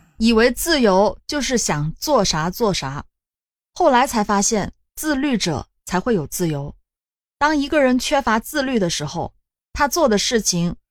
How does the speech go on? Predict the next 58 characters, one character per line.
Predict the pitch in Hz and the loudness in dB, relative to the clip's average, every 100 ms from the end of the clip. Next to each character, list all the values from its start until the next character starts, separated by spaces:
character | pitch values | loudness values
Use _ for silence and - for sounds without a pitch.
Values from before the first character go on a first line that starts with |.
| _ - | _ -4
总 | 196 175 | -2 0
是 | - 254 | -2 0
在 | 262 226 | 0 0
受 | - 233 | 0 0
习 | - - 165 185 | 2 0 0 -2
惯 | 254 196 165 | 0 0 -2
和 | - 160 185 - _ _ _ _ _ - | -6 -4 -4 -6 _ _ _ _ _ -2
及 | 208 285 | 0 0
时 | - 226 | 0 0
诱-， | 240 - _ | -2 -6 _
即-， | - 311 214 - _ | 0 0 0 -6 _
即 | - 311 233 | 0 2 2
时、 | - 160 175 - _ | 2 -2 -6 -10 _
即 | - 220 381 | 4 6 6
时 | - 202 | 4 4
诱 | 262 220 | 4 2
惑 | 233 | 0
的 | 180 | -2
影 | 160 160 | -2 -2
响， | 175 127 - _ _ _ _ - | -4 -8 -12 _ _ _ _ 0
要 | 330 | 2
么 | 269 240 | 4 2
就 | 277 | 0
是 | 254 | -2
被 | 254 226 | 0 0
他 | - 262 | 2 2
人 | 240 202 | 4 4
的 | 208 190 | 2 0
思 | - 247 | -2 -4
想 | 233 160 | -2 -2
观 | 208 214 | 0 2
念 | 226 185 | 2 0
所 | - 160 | -2 -2
扰， | 190 85 - _ _ _ _ | -2 -4 -10 _ _ _ _
几 | - 320 | -4 -2
乎 | 311 | -2
永 | 269 202 254 | 2 2 4
远 | 277 180 | 2 0
不 | 233 | -2
可 | 196 | -2
能 | 151 180 | 0 -2
去 | - 202 | -2 -2
做 | 226 196 | 0 2
内 | 220 220 | 2 2
心 | 185 - 220 220 - - | 2 2 2 2 -2 -2
真 | 233 233 | 2 2
正 | 254 | 2
渴 | - 135 | -2 -4
望 | 165 220 | -2 0
的 | 160 | -2
事 | 160 | -6
儿。 | 143 _ _ _ _ _ _ _ _ _ _ _ _ _ | -10 _ _ _ _ _ _ _ _ _ _ _ _ _
哎， | 254 | -2
这 | 427 | 2
个 | 349 | 2
字 | 254 349 | 2 0
是 | - 302 | 0 -4
读 | 214 202 233 | -4 -4 -6